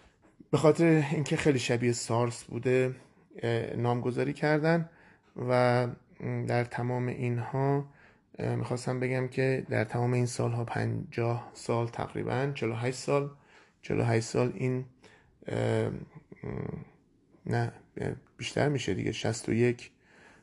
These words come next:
تا، اه، دو هزار و بیست و یک، ام، تو تمام این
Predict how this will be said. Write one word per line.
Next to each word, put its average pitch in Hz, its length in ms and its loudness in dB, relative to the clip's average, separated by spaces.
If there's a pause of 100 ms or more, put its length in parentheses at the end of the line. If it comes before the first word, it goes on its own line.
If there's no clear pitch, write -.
(120)
تا، 113 380 2 (1500)
اه، 95 280 -2
دو 117 220 2
هزار 110 300 2
و 107 40 2
بیست - 420 -8
و 85 100 -4
یک، 139 680 4 (1900)
ام، 110 640 -2
تو 101 120 -4
تمام 107 400 2
این 104 340 -2